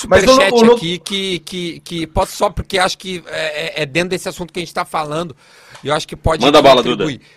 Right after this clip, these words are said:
Speaker 2: O, o Papan Diup mandou assim, é, "Vocês não acham que é essa campanha de boicote à Copa dos Europeus acabou afetando a vontade dos caras?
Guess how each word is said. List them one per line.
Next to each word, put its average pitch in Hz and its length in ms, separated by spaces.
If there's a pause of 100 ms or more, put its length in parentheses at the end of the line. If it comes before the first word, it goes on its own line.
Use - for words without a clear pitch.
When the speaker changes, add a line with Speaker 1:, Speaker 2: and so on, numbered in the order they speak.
(500)
Speaker 2:
O, 160 440
o - 40
Papan 202 560
Diup 175 520 (200)
mandou 165 320
assim, 147 400 (460)
é, 135 220
"Vocês 156 340
não 220 160
acham 202 220
que 214 80
é 185 280
essa 156 220
campanha 160 500
de 147 120
boicote 151 720
à 151 40
Copa 151 360
dos 123 160
Europeus 131 500
acabou 139 380
afetando 147 480
a 151 40
vontade 135 460
dos - 140
caras? 143 440